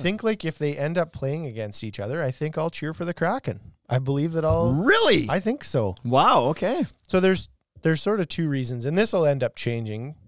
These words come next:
Speaker 1: but, uh, the first reason is the Oilers have let me down for so long.
Speaker 2: <laughs> Yeah, yeah.
Speaker 1: Like, they're, the only thing they can win right now is a draft.
Speaker 2: Right.
Speaker 1: And then they pick the exact
Speaker 2: They're
Speaker 1: same player.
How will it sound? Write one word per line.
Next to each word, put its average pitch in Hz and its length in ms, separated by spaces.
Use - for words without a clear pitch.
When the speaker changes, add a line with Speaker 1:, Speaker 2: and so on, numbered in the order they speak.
Speaker 1:
but, 120 200
uh, 107 360
the 143 100
first 220 340
reason 139 480
is 127 120
the 139 100
Oilers 170 320
have 127 120
let 123 140
me 123 80
down 110 260
for 117 120
so 107 220
long. 98 280
Speaker 2:
<laughs> - 60
Yeah, 156 160
yeah. 104 140
Speaker 1:
Like, 151 220
they're, 160 220
the 160 140
only 185 320
thing 147 240
they 135 100
can 120 220
win 127 200
right 110 200
now 104 180
is 101 140
a 101 60
draft. 98 520
Speaker 2:
Right. 113 280
Speaker 1:
And 120 140
then 123 80
they 123 100
pick 156 220
the 123 160
exact 117 300
Speaker 2:
They're 113 60
Speaker 1:
same 110 200
player. 104 400